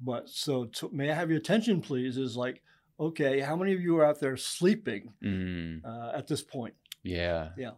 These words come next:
Speaker 2: And so, and, and that was kind of one of the main takeaways that I, you know, heard on Sunday was, you know, uh, am I spiritually sleeping?
Speaker 1: Yes.
Speaker 2: You know,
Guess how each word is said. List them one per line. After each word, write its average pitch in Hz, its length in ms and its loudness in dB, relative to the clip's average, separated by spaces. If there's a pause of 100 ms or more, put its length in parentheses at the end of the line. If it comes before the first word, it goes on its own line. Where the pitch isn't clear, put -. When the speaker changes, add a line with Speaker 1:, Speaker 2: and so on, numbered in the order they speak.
(100)
Speaker 2:
And 92 200 -6
so, 107 180 4
and, 95 360 -2
and 95 160 -2
that - 140 4
was 202 120 0
kind 107 220 4
of 101 60 4
one 98 100 4
of 95 60 2
the 92 80 -2
main 92 200 -2
takeaways 92 800 0 (460)
that 90 140 0
I, 98 480 8
you 92 140 -6
know, 85 140 -2
heard 92 400 -2
on 85 160 -4
Sunday 87 420 -2
was, 85 440 -2 (500)
you 92 140 -6
know, 85 340 -6 (400)
uh, 85 300 -2 (100)
am 95 180 -2
I 90 200 4
spiritually 87 880 0 (640)
sleeping? 82 720 -2 (100)
Speaker 1:
Yes. 139 260 0
Speaker 2:
You 87 60 0
know, 85 60 -2